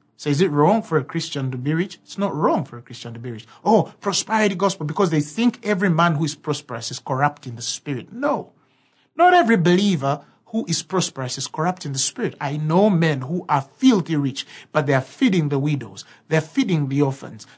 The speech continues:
They're building schools and universities to educate nations. They are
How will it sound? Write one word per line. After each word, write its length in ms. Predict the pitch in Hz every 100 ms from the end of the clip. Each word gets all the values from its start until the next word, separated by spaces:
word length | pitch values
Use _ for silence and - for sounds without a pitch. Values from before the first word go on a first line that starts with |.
| -
They're 100 | 160
building 460 | 131 262 226 147
schools 420 | - - - 156 131
and 180 | 131
universities 800 | 175 180 147 151 143 147 135 120
to 120 | - 156
educate 520 | 135 147 226 196 -
nations. 600 | 143 131 - 113 113 -
They 180 | 160 151
are 160 | 143